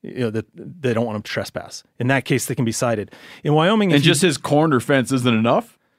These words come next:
Speaker 1: There might, there might not have been a fence here. So what I understand, I, my understanding of this particular one, and I might have the facts wrong, but I, I've been briefed a little bit on it, right, was that there's a survey pin but no fence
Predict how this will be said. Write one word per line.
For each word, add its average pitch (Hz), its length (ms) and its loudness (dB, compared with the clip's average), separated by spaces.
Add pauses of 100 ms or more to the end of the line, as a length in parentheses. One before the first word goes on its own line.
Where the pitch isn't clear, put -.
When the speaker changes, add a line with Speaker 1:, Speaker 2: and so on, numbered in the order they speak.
(300)
Speaker 1:
There 139 140 0
might, 180 180 2
there 156 100 0
might 208 140 2
not 220 80 2
have 170 80 0
been 170 100 2
a - 40 -4
fence 180 220 0
here. - 100 -6
So 156 140 0
what 202 120 4
I 254 100 2
understand, 180 580 0
I, 123 120 -8 (100)
my 131 240 0
understanding 147 420 0
of 101 120 -6
this 117 160 -4
particular 113 520 -6
one, 104 240 -6
and 117 120 -4
I 123 40 0
might 120 160 -2
have 110 120 -8
the 107 60 -6
facts 110 340 -6
wrong, 113 140 -4
but 113 120 -4
I, 110 120 -8
I've - 260 -10
been 131 120 0
briefed 123 280 -4
a 104 40 -6
little 104 220 -4
bit 92 160 -10
on - 140 -14
it, - 100 -20 (160)
right, - 140 -10 (420)
was 117 320 0 (260)
that 113 100 -2
there's 139 160 2
a 120 40 -2
survey 151 340 0
pin 117 160 -4
but 101 120 -6
no 95 80 -6
fence - 480 -14